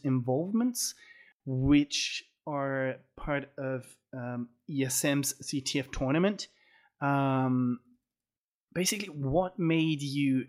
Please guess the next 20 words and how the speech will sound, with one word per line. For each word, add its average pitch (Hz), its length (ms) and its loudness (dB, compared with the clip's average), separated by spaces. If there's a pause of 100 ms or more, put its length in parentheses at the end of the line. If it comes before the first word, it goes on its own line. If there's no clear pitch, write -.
(140)
involve 139 760 0 (200)
your 135 420 0
unit 127 520 0 (220)
in 123 340 0
that 123 280 -2
kind 151 380 -2
of 127 140 -4
P 131 100 -2
V 120 180 -6
P, 113 200 -12 (280)
P 160 120 0
V 143 100 2
P? 135 140 -2
Because 151 420 -2
it, 196 160 -6
it's 180 200 0
completely 160 580 -4
different 135 640 -2
from, 127 460 -4 (440)
uh, 110 220 -8